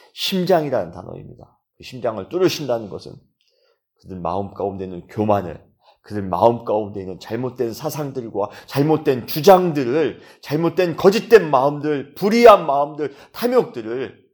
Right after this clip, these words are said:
주님께서는 뚫으신다는 것입니다. 그러한 주님, 용사 되신 주님, 그 주님을 의지하며 살아갈 때 더불어 승리가 우리 가운데 찾아옴을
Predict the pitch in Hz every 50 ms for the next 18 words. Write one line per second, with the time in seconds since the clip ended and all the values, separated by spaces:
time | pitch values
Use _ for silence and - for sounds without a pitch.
0 | _ _ _ _ _ - 82 78 73 87 85 90 90 - _ - 226 240 226 175
1 | - - 165 139 135 123 113 98 90 90 - - 73 76 - - - - _ _
2 | _ _ _ _ _ _ _ _ _ _ _ _ _ _ _ _ _ _ _ _
3 | _ _ _ _ _ _ _ _ _ _ _ _ _ _ _ _ _ - - 92
4 | 87 85 82 82 78 78 - - 87 87 87 101 117 143 175 - - - _ _
5 | _ _ _ _ _ _ _ _ _ _ _ _ _ 85 98 101 104 110 113 110
6 | 113 117 104 98 98 95 95 - 90 90 90 85 - - 92 90 82 78 - -
7 | _ _ _ _ - - 92 - - 98 95 90 92 82 82 80 76 - 101 117
8 | 113 107 92 95 98 90 92 90 85 80 78 - 117 - - 87 87 82 - -
9 | 135 143 104 - - - _ _ _ _ _ _ _ _ _ _ _ _ _ _
10 | _ _ _ _ _ _ _ _ _ _ _ _ - - 95 92 87 95 98 92
11 | 92 90 82 - - 131 123 120 113 101 92 90 87 90 92 95 87 - - 90
12 | 87 85 85 82 82 87 85 - - - 135 - 127 110 98 90 87 85 85 95
13 | 117 -